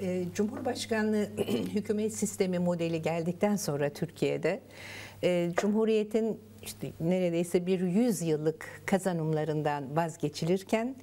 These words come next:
kurumsal yapıda da vazgeçildiğini gördük. Yani değerler olarak da vazgeçildi, kurumlar olarak da vazgeçildi. E,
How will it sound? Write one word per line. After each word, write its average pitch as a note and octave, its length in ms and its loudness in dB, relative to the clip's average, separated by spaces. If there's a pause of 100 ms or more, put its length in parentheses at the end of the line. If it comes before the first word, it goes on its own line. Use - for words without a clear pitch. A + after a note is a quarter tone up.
(420)
kurumsal G3+ 600 0
yapıda D#3 500 0
da D3 220 0 (300)
vazgeçildiğini C#3+ 880 0
gördük. B2+ 400 -2 (100)
Yani D#3+ 340 0
değerler F3+ 500 2
olarak C3+ 500 -2
da C3+ 140 2
vazgeçildi, G3+ 800 0 (440)
kurumlar A#3 460 4
olarak C#3 480 -2
da B2+ 120 2
vazgeçildi. B2+ 840 -4 (600)
E, D#3 360 2